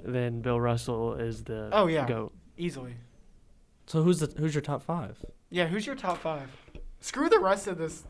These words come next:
Speaker 2: Yeah, who's your top five in the N B A?
Speaker 1: It would probably go LeBron, uh, Michael Jordan, Wilt Chamberlain,
Speaker 2: Yep.
Speaker 1: uh, Kareem,
Speaker 2: Where's Bill?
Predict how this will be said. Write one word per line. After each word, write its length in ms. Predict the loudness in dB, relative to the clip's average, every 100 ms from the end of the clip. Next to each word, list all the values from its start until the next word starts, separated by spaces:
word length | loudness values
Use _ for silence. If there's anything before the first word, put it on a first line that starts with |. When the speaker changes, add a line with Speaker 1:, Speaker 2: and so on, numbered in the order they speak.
| -12 -6
Speaker 2:
Yeah, 140 | -6 -4
who's 220 | -4 -2
your 120 | -2
top 260 | 2 2 2
five 220 | 0 0
in 60 | -2
the 100 | -6
N 80 | -6
B 100 | -8
A? 120 | -10 -4
Speaker 1:
It 80 | 0
would 120 | 0
probably 260 | 2 2 4
go 120 | 8
LeBron, 480 | 8 8 8 8 4 0 -14 -20 -20 -20 -20 -20 -20 -20 -20 -20 -20 -20 -20 -20 -6 2
uh, 800 | 4 6 6 4 4 4 2 -2 -8 -18 -20 -20 -16 -2
Michael 260 | 0 0
Jordan, 380 | 0 0 0 -4 -6 -16 -20 -20 -20 -20 -20 -20 -20 -20 -20 -20 -20 -20 -20 -20 -18 4
Wilt 220 | 4 4
Chamberlain, 600 | 4 4 4 4 4 0 -10 -20 -20 _ -20 _ -20 -12
Speaker 2:
Yep. 220 | -8 -8 -10 -20 _ _ _ -20 -8
Speaker 1:
uh, 200 | -4 -4
Kareem, 500 | -2 0 2 2 0 -6 -18 _
Speaker 2:
Where's 160 | -14 -10
Bill? 320 | -6 -4 -6